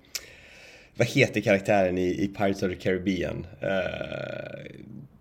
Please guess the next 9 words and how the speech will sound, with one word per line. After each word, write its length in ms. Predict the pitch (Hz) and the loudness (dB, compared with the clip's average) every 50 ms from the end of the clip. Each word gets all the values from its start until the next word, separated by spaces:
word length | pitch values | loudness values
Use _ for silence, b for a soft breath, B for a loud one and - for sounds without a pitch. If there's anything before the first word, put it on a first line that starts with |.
| _ _ _ | _ _ _
Captain, 640 | - 113 110 - - - 104 92 92 90 87 90 87 | 2 2 2 4 2 0 0 0 0 -2 -4 -6 -4
eh, 520 | 87 85 82 78 78 73 69 67 64 62 65 90 - - - - - - 127 | -2 -2 0 0 0 -2 -2 -2 -2 -4 -6 -8 -12 -16 -20 -20 -18 -8 -6
Jack 280 | - 90 92 - - - | -4 -4 -4 -6 -6 -4
Black, 300 | 101 92 85 - - - | -4 -4 -4 -6 -8 -12
tänkte 180 | - - - | -12 -10 -10
jag 80 | - - | -10 -10
säga. 120 | 85 85 82 | -10 -4 -2
Jack 200 | 92 98 - - | -2 -2 -2 -6
Sparrow. 400 | - - 123 98 76 - - | -4 -2 -2 0 0 -4 -6